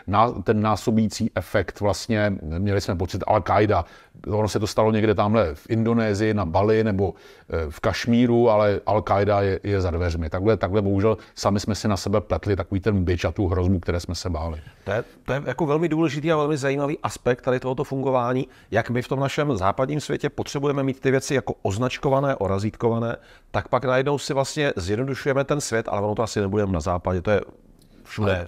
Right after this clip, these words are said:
Speaker 1: takhle
Speaker 2: že si
Speaker 1: oni,
Speaker 2: to
Speaker 1: ale takhle přesně, ale ta, to já říkám, to je důležité. Teď jste narazil na důležitou věc. Oni nás také vidí zjednodušeně. My jsme pro ně západ.
Speaker 2: Tečka, dohromady jeden.
Speaker 1: Oni nevědí, že my máme, Česká republika, jinou politiku než, než Slovensko dneska v lecčems.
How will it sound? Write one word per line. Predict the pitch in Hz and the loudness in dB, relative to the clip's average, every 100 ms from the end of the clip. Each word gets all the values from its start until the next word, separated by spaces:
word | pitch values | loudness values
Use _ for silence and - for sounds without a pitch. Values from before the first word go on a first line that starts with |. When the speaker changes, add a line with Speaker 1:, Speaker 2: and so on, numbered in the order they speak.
| - | -6
Speaker 1:
takhle | 98 95 | 0 2
Speaker 2:
že | |
si | 123 | 2
Speaker 1:
oni, | 117 | 0
Speaker 2:
to | 117 | 2
Speaker 1:
ale | 104 | 2
takhle | 101 87 101 | 2 2 0
přesně, | - 107 120 | -2 -4 -2
ale | - 92 | -2 -4
ta, | - 78 | -2 -4
to | - | 0
já | 95 92 | 0 2
říkám, | 90 101 87 | 0 -2 0
to | 98 | 0
je | |
důležité. | 90 85 107 101 92 76 73 - | 0 2 0 0 -2 -2 -8 -6
Teď | 85 | -8
jste | - 107 | 0 0
narazil | 98 95 98 | 2 2 2
na | 101 | 2
důležitou | 90 87 90 87 90 | 2 2 0 0 0
věc. | 92 87 - - | 0 -4 -10 -16
Oni | - 87 | -2 0
nás | 87 85 - | 0 -4 -6
také | - - 123 | -4 0 0
vidí | 92 85 | 2 0
zjednodušeně. | 76 80 76 - 76 67 _ _ | -2 -6 -8 -8 -8 -8 _ _
My | 92 | -4
jsme | - 104 | 0 0
pro | 101 | 2
ně | 104 101 | 2 2
západ. | 92 127 - - - _ - - | 0 -4 -6 -10 -12 _ -20 -4
Speaker 2:
Tečka, | 113 - - 92 | -4 -2 0 2
dohromady | 95 101 113 107 | 2 2 2 0
jeden. | 90 95 101 101 | 0 0 0 0
Speaker 1:
Oni | 117 | 0
nevědí, | 120 117 135 147 143 | 2 2 2 2 2
že | 131 127 107 | 4 2 2
my | 104 107 | 0 0
máme, | 110 110 110 113 110 | 2 2 2 0 -2
Česká | 90 107 - 110 | -2 -6 -2 0
republika, | 107 110 104 98 110 | 0 0 0 0 2
jinou | 104 101 107 | 2 2 0
politiku | 92 101 101 101 87 104 | -2 0 0 0 -2 -2
než, | 104 90 - 90 | -2 -2 -4 -2
než | 98 - | -2 -4
Slovensko | - 95 101 98 - 101 | -4 -2 0 -2 -4 -2
dneska | 92 92 - 98 | -2 -4 -2 -2
v | 90 80 | -2 -2
lecčems. | 90 - 104 87 85 | -4 -2 -2 -2 -4